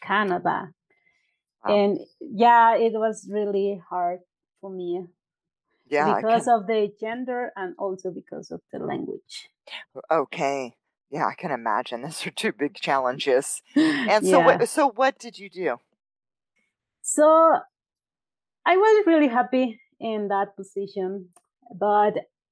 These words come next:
Speaker 1: I felt a big block with the language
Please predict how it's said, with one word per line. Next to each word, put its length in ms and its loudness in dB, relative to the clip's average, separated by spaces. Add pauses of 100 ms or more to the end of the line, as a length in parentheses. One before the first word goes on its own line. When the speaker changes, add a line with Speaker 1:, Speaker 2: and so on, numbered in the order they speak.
(180)
Speaker 1:
I 720 4 (220)
felt 300 0
a 60 -8 (140)
big 160 -6 (160)
block 380 0 (840)
with 220 -2
the 80 -4
language 720 -4